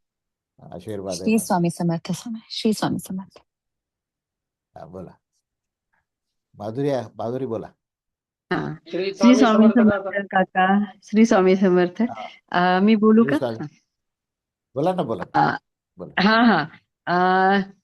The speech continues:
Speaker 3: मी आज उशिरा जॉईन झाले, थोडं एक मीटिंग सुरू होती, पण तरी पण, अ, टाइम बघितला आणि जॉईन. आणि तुम्ही
Speaker 1: बरं.
Speaker 3: तेच सांगत होतात की, अ, वेदांचं स्पंदन सतत सुरू आहेत वायुमंडलात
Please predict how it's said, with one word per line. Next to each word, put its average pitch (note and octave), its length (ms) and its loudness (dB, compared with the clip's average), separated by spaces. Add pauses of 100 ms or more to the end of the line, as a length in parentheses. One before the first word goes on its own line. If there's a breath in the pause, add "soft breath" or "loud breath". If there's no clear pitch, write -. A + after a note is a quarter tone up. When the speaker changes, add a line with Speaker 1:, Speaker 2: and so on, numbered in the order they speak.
(220)
Speaker 3:
मी G#3 140 2
आज A3 220 4
उशिरा A3+ 320 4
जॉईन A3 240 2
झाले, A3+ 340 0
थोडं G3 260 -6
एक F#3+ 200 -4
मीटिंग F#3+ 320 -2
सुरू F#3+ 240 -2
होती, E3+ 260 -4
पण E3+ 360 -4
तरी F#3 140 2
पण, G3+ 380 -2
अ, E3 300 -6 (160)
टाइम F#3+ 220 -2
बघितला F#3 380 -4
आणि F#3 340 -4
जॉईन. F#3 320 -4 (640)
आणि F#3 640 -6 (140)
तुम्ही G3+ 160 0
Speaker 1:
बरं. A3+ 100 2
Speaker 3:
तेच A3+ 120 -6
सांगत F#3 300 -4
होतात F3 220 -6
की, G3 480 -4 (340 loud breath)
अ, E3+ 100 2 (220)
वेदांचं A3+ 720 4
स्पंदन A3 680 0 (160)
सतत B3 360 -6
सुरू A#3 280 0
आहेत D#3+ 320 -2
वायुमंडलात E3 720 -4